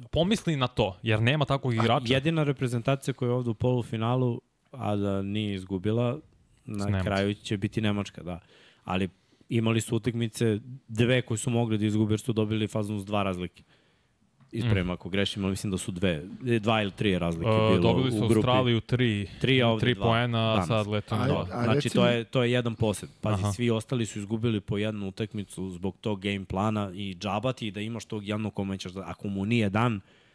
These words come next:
Speaker 2: nije mu dan.
Speaker 1: Znam.
Speaker 2: Ja uvek više verujem u timsku košarku nego u košarku dodaje
Speaker 1: Ok.
Speaker 2: loptu tom nekom. Mislim da je to uvek bolje rešenje, samo,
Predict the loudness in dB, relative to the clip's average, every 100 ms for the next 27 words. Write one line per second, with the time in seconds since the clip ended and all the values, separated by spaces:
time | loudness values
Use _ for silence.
0 | _ _ -2 2 4 2 0 -2 -8 _
1 | -20 -6 0 2 4 2 2 -4 -2 0
2 | 0 0 -2 -2 -4 -4 -6 -6 -6 -8
3 | -6 -4 -2 0 -2 -2 -4 -4 -6 -4
4 | -2 0 0 0 -2 0 0 0 0 0
5 | -2 -6 -4 -4 -6 _ _ -8 -8 -8
6 | -8 -6 -4 -2 2 4 2 2 0 0
7 | -2 -2 0 0 0 -2 -2 0